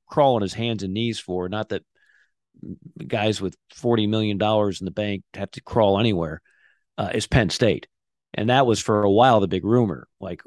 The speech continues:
after James Franklin gets fired, here comes Matt Rhule. Well, Franklin's done enough to keep the job.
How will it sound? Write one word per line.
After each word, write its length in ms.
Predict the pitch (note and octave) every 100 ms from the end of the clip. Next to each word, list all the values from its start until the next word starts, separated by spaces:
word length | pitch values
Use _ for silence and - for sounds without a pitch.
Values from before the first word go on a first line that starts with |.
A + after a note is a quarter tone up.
| -
after 340 | D3 E3+ - B2+
James 320 | A#2+ A#2+ G#2+
Franklin 440 | D3+ F3 F3+ C3+
gets 220 | A2 G2+
fired, 680 | - E3 G3 D#3+ A2+ G#2+ G2 - _ _ _ _ _
here 220 | - C3
comes 320 | C3 B2+ A#2
Matt 240 | A2+ G#2+ -
Rhule. 420 | B2+ C#3 G2 D#2
Well, 340 | - B2 A2+ - _ _ _
Franklin's 400 | A#2 D3+ F3 D3+
done 160 | C#3 C#3+
enough 240 | C#3 D3
to 60 | A#2
keep 280 | - D3+
the 80 | -
job. 420 | F2+ A2 E3+ -